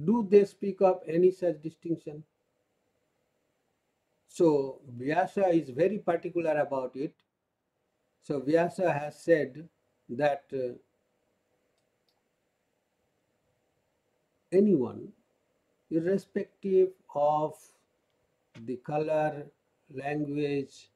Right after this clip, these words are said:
gender or anything, can study this book. It is universal. Sarvabhaumatvam, he says. Sarvabhaumatvam means universality.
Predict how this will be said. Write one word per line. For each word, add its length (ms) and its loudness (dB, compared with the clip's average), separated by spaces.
gender 420 -2
or 80 -8
anything, 460 -8
can 320 -4
study 440 -8
this 220 -12
book. 280 -12
It 100 -8
is 180 -8
universal. 760 2
Sarvabhaumatvam, 1400 -2
he 100 -8
says. 260 -16
Sarvabhaumatvam 920 -12
means 220 -12
universality. 960 -8